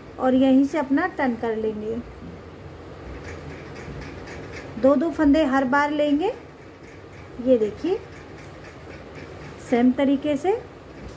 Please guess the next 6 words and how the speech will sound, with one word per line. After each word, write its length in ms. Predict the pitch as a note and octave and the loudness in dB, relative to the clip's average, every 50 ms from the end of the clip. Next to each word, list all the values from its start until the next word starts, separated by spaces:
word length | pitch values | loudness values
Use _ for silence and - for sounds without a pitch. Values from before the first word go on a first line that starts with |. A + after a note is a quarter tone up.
| - - | 0 4
ये 120 | C4 C4 | 6 8
देखिए, 300 | A#3+ A3+ A#3 - - G4 B4 - - - - - - - - - - - - - - - - - - - - - - | 8 6 4 2 0 0 0 0 -4 -12 -12 -12 -12 -12 -12 -14 -16 -18 -18 -18 -18 -18 -18 -18 -18 -18 -16 -14 -12
अब 160 | A3+ G#3 - - | -12 -4 2 4
दो 120 | C#4 D4+ | 4 4
दो 160 | C4 B3 E4 D4 | 4 2 0 0
फंदे, 360 | - D4+ C#4+ C#4 C4 E4 | 4 6 6 6 8 6